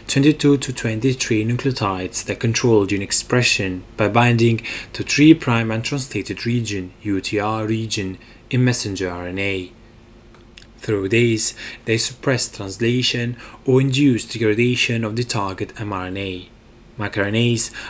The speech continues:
are transcribed by R N A polymerase two, three in the nucleus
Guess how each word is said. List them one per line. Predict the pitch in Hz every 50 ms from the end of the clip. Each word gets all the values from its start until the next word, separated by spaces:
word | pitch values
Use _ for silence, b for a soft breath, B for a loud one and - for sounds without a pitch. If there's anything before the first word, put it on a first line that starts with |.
| B B
are | 120 117
transcribed | - - 139 127 - - - 139 131 127 120 117 107 101 -
by | 104 107
R | 107 107 110 110
N | 110 113
A | 107 104 107
polymerase | - - 113 107 107 104 101 98 98 95 95 92 - - - -
two, | - 123 123 123 123 127 127 131 - - - -
three | - - 139 131 113 101 92 87 85 - - - -
in | - 101
the | 98
nucleus | 107 117 120 120 - 120 120 120 120 120 120 -